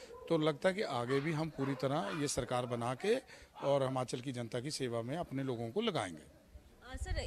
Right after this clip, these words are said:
Speaker 2: इसके पह-, बाद जो रणनीति है वो क्या होगी, क्योंकि चंडीगढ़ में भी ऑब्जर्वर्स इंतजार कर रहे हैं, क्या आप लोग यहाँ से चंडीगढ़ जाने वाले हैं और फिर हिमाचल क्या त-,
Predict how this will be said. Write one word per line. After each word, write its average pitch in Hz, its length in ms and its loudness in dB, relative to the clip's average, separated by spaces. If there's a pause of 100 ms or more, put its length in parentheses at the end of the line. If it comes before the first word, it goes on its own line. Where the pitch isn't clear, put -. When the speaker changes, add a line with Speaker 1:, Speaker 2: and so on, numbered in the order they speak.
Speaker 2:
इसके 320 280 -2
पह-, 247 380 -2
बाद 240 300 6
जो 220 300 -6
रणनीति 233 480 -4
है 269 100 0
वो 247 160 2
क्या 240 200 -2
होगी, 196 300 -8
क्योंकि 240 240 -10
चंडीगढ़ 254 480 -2
में 262 180 -4
भी 269 60 -4
ऑब्जर्वर्स 226 540 -2
इंतजार 226 460 0
कर 220 140 -4
रहे 208 80 -4
हैं, 220 100 -4
क्या 269 120 2
आप 220 240 4
लोग 254 180 -4
यहाँ 226 220 0
से 254 100 -6
चंडीगढ़ 226 400 -2
जाने 254 280 -2
वाले 247 200 -2
हैं 262 60 0
और 254 60 -2
फिर 254 180 -8
हिमाचल 247 420 -4
क्या 302 180 -2
त-, 294 180 -8